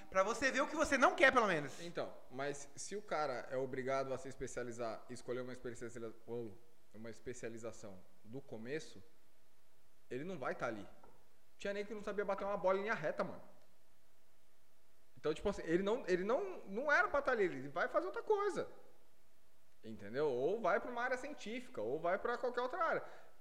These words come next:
Speaker 2: Por isso que eu falo da especialização desde o início. E pra mim não tinha que ser uma faculdade. O cara teria que ser, sim, formado no ensino médio, ok.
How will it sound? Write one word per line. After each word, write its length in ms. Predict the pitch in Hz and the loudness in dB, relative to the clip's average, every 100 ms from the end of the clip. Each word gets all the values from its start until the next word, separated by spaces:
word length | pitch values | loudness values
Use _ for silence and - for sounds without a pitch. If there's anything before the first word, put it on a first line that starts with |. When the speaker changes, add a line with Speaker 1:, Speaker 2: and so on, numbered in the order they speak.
| - | -4
Speaker 2:
Por 120 | 202 226 | 0 2
isso 160 | 359 | 2
que 60 | 359 | 0
eu 60 | - | 2
falo 260 | 233 196 | 4 4
da 100 | 180 | 4
especialização 800 | 185 190 185 175 165 151 190 240 - 160 | 2 2 0 0 0 0 -2 -4 -8 -2
desde 340 | 165 202 180 | 2 2 0
o 60 | 180 | -4
início. 380 | 151 117 - 95 - - - - | -4 -8 -10 -10 -10 -10 -8 -6
E 60 | |
pra 200 | 160 214 | 0 2
mim 220 | 196 214 262 | 2 0 -2
não 220 | 247 349 | -2 -4
tinha 300 | - 269 285 | -6 -6 -6
que 120 | 214 | -6
ser 200 | - 170 | -2 -2
uma 180 | 156 143 | -2 -6
faculdade. 880 | - 156 - 139 110 110 98 90 92 - - - - - - - - - | -4 -4 -4 -6 -6 -6 -6 -6 -8 -10 -10 -10 -10 -10 -10 -10 -12 -10
O 60 | - | -8
cara 220 | - 95 | -6 -6
teria 300 | - 113 113 | -4 -2 -2
que 80 | 120 | -2
ser, 160 | 131 113 | -4 -6
sim, 260 | - 123 104 - | -6 -8 -8 -8
formado 460 | 101 101 104 101 | -8 -6 -8 -8
no 100 | 104 | -8
ensino 260 | 98 - 104 | -8 -8 -8
médio, 580 | 95 92 107 127 185 254 - - - - | -8 -6 -4 -2 -2 -4 -8 -10 -10 -10
ok. 540 | - 101 - 95 110 | -8 -8 -6 -6 -4